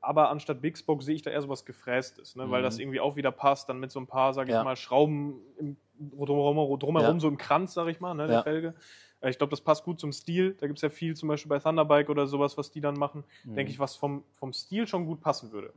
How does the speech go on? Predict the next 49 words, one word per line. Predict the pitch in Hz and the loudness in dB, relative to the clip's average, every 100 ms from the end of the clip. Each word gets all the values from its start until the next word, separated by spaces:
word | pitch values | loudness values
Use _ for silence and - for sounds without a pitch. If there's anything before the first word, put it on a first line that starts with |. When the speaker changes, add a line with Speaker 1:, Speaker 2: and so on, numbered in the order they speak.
| _ | _
Speaker 2:
Ja. | 113 107 - | -4 -4 -6
Speaker 1:
Und | 135 135 | 0 2
dann | 151 | 2
eventuell, | 143 156 160 156 | 2 0 2 0
wenn | 147 | 2
man | 147 139 | 0 6
da | 139 160 | 6 6
sowas | 156 143 | 2 -4
Gefrästes | 131 - 139 156 - 151 | -10 0 2 2 0 -4
hat, | 147 | -2
vielleicht | 143 143 143 | 2 2 4
auch | |
noch | 147 143 | 0 0
mal | 143 | 0
die | 139 | -2
Trittbretter | - 175 170 170 165 | -6 -2 -2 0 0
hier | 160 165 165 - _ _ | 0 -2 -2 -10 _ _
anpassen, | 151 165 170 160 165 156 | -2 0 0 0 -2 -2
dass, | 147 | 0
sag | 151 147 | 0 0
ich | |
mal, | 151 151 | 2 2
diese | 151 156 151 | 2 0 0
Gummioberfläche | 147 180 196 165 175 160 160 147 | 2 2 2 4 2 2 -2 0
wegkommt | 165 196 190 190 196 | -4 0 0 0 -4
Speaker 2:
Mhm. | 139 113 107 135 | -4 -4 -4 -4
Speaker 1:
und | 156 151 | -4 -2
du, | 156 151 156 135 135 | 2 2 2 -2 -6
gibt's | 160 156 | -8 0
ja | 160 | 0
auch | 151 156 | 2 0
von | 156 135 | 0 4
Harley | 139 165 147 | 6 6 2
selber, | 156 165 | 2 2
glaub | 156 156 | 2 0
ich, | 151 | -2
schon | 160 | -4
diese, | 156 143 147 147 151 147 | -4 -4 0 2 0 0
ähm, | 147 143 147 143 | -2 -4 -8 -14
Trittbretter, | _ 156 156 151 151 | _ -6 -2 0 4
Speaker 2:
Ja. | 120 | 4
Speaker 1:
wo | |
du | 147 | 2
diese | 147 143 | -4 -4
gefrästen | 143 - 151 156 143 | -6 2 0 2 -2
Löcher | 143 151 | -2 -2
drin | 131 113 | -6 -16
hast. | 104 - | -16 -2
Speaker 2:
Ja. | 113 | -2